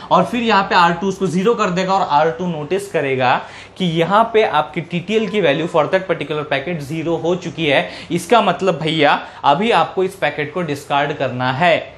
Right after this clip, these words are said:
इसको छोड़ दो, इसको ज्यादा entertain मत करो,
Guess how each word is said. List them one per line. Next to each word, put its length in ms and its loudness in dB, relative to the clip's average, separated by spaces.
इसको 160 0
छोड़ 400 4
दो, 280 -4
इसको 220 -6
ज्यादा 200 0
entertain 480 -4
मत 260 2
करो, 220 4